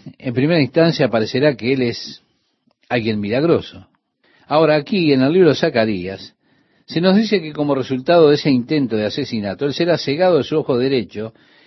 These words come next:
y uno de sus brazos se le marchitará. Te dice, "Oh, genial, de esa manera vamos a poder identificar al anticristo." <laughs> Bueno, no espero estar aquí cuando él aparezca. Si usted está por los alrededores...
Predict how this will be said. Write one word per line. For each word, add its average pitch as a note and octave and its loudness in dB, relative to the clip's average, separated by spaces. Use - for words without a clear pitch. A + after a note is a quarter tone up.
y D3+ -4
uno G#3 2
de F#3 2
sus C#3+ -2
brazos C#3 -2
se A#2+ -4
le A#2+ -2
marchitará. A2 -4
Te F#2+ -14
dice, F#2+ -12
"Oh, C#3+ -4
genial, G#2 -8
de G#2+ -14
esa B2 -6
manera A#2+ 0
vamos A#2 -2
a G#2 -4
poder G#2 -4
identificar F#2+ -6
al F#2+ -6
anticristo." A#2 -4
<laughs> F3 -2
Bueno, F3+ 2
no D3 -6
espero E3 0
estar C3+ 2
aquí C#3+ -2
cuando B2+ -2
él C3 0
aparezca. A#2 -2
Si B2+ -10
usted F3 0
está C#3 0
por C#3+ 2
los C3+ 2
alrededores... C3 2